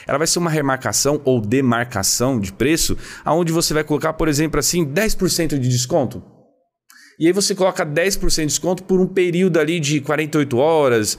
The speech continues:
de uma semana, e aí depois você começa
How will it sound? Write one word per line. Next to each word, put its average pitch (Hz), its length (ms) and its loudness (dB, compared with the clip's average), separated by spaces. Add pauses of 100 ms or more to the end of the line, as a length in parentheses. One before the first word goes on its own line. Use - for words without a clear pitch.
(160)
de 135 300 0
uma 151 160 0
semana, 147 560 0
e 156 140 0
aí 165 80 0
depois 175 260 0
você 160 260 0 (200)
começa 165 680 0